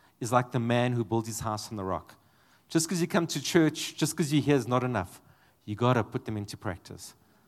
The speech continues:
Luke eleven, "Blessed are those who hear the word of God and obey it." Last, last slide.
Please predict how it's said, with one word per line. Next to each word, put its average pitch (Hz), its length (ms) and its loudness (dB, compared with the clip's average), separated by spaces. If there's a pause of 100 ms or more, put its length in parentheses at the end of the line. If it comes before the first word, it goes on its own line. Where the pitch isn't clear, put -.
(920)
Luke 131 200 2
eleven, 127 480 4
"Blessed 147 400 4
are 147 60 6
those 135 380 4
who 139 60 0
hear 160 300 0
the 151 100 4
word 147 180 4
of 127 120 -2
God 143 300 2
and 160 400 -2 (720)
obey 104 380 0
it." - 280 -8 (920)
Last, - 480 0 (1040)
last 113 240 -6
slide. 110 280 -2